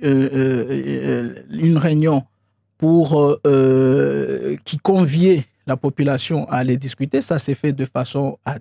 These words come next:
hâ-, hâtive et il n'y avait pas plus de quinze personnes de la société civile. Et la réunion commençait même pas quinze minutes, on était resté que deux, pe-, c'est-à-dire il y avait moins de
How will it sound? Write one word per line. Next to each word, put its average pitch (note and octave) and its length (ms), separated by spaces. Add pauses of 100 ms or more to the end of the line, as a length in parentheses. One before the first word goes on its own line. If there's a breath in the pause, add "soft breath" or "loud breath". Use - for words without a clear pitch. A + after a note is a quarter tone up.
(160)
hâ-, - 260
hâtive C#4 420 (480 soft breath)
et D#3+ 160
il D3+ 140
n'y C3+ 120
avait A#2+ 220
pas C4+ 180
plus C4+ 220
de C4 100
quinze C#4 280
personnes C#4 500
de E3+ 100
la G3 140
société A3 420
civile. B3+ 460 (480 soft breath)
Et G3 100
la G3+ 160
réunion A3 300
commençait A3+ 480
même C4 180
pas C4 160
quinze A3 260
minutes, A3 360
on A#3+ 100
était A#3 260
resté A3+ 360
que A3 120
deux, F#3 420
pe-, G3 200
c'est-à-dire A3 320
il C4+ 60
y C4+ 40
avait A3 220
moins B3+ 440
de B3+ 440